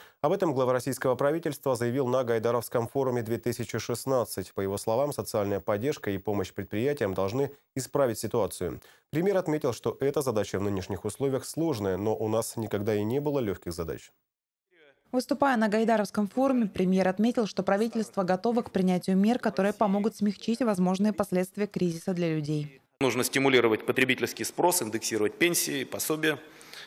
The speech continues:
Speaker 3: А, значит, нами уже поддержана идея индексации пенсий по фактической инфляции.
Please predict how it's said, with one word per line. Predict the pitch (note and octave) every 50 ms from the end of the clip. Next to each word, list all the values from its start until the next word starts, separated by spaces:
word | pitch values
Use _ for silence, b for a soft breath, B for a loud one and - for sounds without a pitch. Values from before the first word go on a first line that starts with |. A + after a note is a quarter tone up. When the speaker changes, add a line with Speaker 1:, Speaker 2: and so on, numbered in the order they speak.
| B _ - -
Speaker 3:
А, | - - - - - - - - - - - - - - - -
значит, | - G#2 - - - -
нами | A2+ G#2+ G#2
уже | G#2+ G#2+ G#2 G#2+ G#2+
поддержана | - - B2 B2+ B2+ A2+ C3 A#2+ G#2 G2+ G#2 G#2 A2 A2+
идея | A#2 A2+ A2+ A#2 G#2 G2+
индексации | G2+ G#2+ A#2 A#2 - - A#2 G#2 - - A2+
пенсий | - - B2+ A#2 G#2 - -
по | F#2+ - - -
фактической | - - A#2 - - - B2 A2 - - - -
инфляции. | A#2 A2+ A2+ - D3+ E3 E3 E3 - D#3+ D3+